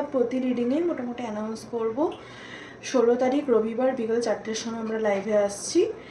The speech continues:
তো সেখানটা অবশ্যই অনেক আড্ডা গল্প হবে, কার্ড দেখা হবে, এখন কি কি হচ্ছে চ্যানেলে সেগুলো নিয়ে কথা হবে,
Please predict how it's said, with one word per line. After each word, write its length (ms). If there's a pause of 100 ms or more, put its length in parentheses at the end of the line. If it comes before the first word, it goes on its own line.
(600)
তো 80 (320)
সেখানটা 360
অবশ্যই 320
অনেক 260
আড্ডা 300
গল্প 280
হবে, 440 (240)
কার্ড 260
দেখা 340
হবে, 600 (140)
এখন 360
কি 160
কি 80 (100)
হচ্ছে 680 (640)
চ্যানেলে 440 (120)
সেগুলো 360
নিয়ে 160
কথা 280
হবে, 300